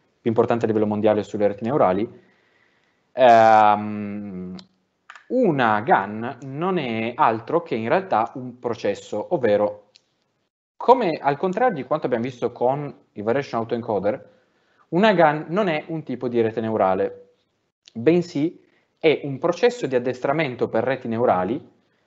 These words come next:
che utilizza un piccolo training set, eh, diciamo, labellizzato soltanto in termini di: "Sì, questo è un dinosauro, sì, questa è una casa, sì, questa è una faccia",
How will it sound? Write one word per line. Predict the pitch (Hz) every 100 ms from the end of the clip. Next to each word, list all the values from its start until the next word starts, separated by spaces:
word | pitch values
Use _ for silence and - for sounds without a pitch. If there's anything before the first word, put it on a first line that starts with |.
| _ _ _ _ _
che | - 196 -
utilizza | 143 - 151 196 120 104 110 101 -
un | 123 117 -
piccolo | 254 269 - - 120 113 113 -
training | - 151 160 156
set, | - - - - _ 110 101 - _ _ _ _ _ _
eh, | - 107 107 104 101
diciamo, | 110 139 131 120
labellizzato | 117 123 131 131 113 165 185 143 135 -
soltanto | - 131 123 180 185 165 -
in | 120 117
termini | 139 143 135 117
di: | 135 127
"Sì, | - - 151 -
questo | - 139 - 123
è | 120 143 -
un | 117 123
dinosauro, | 120 123 120 120 127 127 127
sì, | - 123 131
questa | - 127 127 127 117
è | 123 -
una | 113 123
casa, | 123 120 120 113 120
sì, | 117 - 135
questa | - 123 120 120
è | 120 -
una | 113 110
faccia", | 110 92 - 123 -